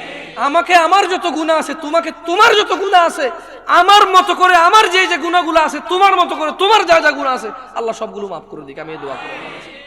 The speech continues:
আমি তো তোমাকে এখানে জাহান্নামের ভয়, মানে জাহান্নামে,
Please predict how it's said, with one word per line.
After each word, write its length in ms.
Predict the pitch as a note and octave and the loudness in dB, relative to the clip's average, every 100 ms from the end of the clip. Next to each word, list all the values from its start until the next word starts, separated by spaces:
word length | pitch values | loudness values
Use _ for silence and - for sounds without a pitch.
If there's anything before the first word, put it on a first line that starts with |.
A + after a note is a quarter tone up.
| - - | -16 -10
আমি 200 | A#3+ C#4 | -10 -10
তো 80 | |
তোমাকে 300 | - D4 B3 | -14 -12 -12
এখানে 320 | A#3 A3 G#3 F#3 | -10 -12 -14 -12
জাহান্নামের 460 | G3 G3+ G3 F#3+ F3+ - - _ - E3 | -10 -10 -10 -12 -14 -20 -20 _ -20 -8
ভয়, 200 | F#3+ G#3 | -6 -6
মানে 300 | F3+ F#3+ F3+ | -8 -12 -10
জাহান্নামে, 540 | F#3 G#3 G#3 G3 G3 | -10 -10 -10 -10 -12